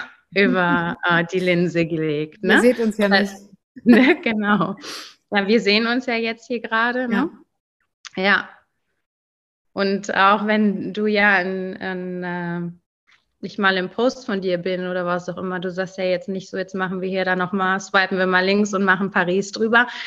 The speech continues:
Speaker 1: Sowas gibt's ja nicht. Und darauf kann man achten.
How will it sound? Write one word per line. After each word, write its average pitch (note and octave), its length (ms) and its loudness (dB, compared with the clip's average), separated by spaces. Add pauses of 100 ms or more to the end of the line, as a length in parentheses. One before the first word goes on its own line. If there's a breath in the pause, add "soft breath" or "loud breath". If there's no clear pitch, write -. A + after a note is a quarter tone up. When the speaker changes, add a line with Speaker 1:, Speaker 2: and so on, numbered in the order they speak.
(160 loud breath)
Speaker 1:
Sowas D4 340 2
gibt's - 300 -2
ja D#3 120 -2
nicht. D3+ 320 -12 (440 loud breath)
Und C4+ 160 6
darauf D4+ 340 6
kann C#4 160 0
man B3+ 180 2
achten. - 560 -4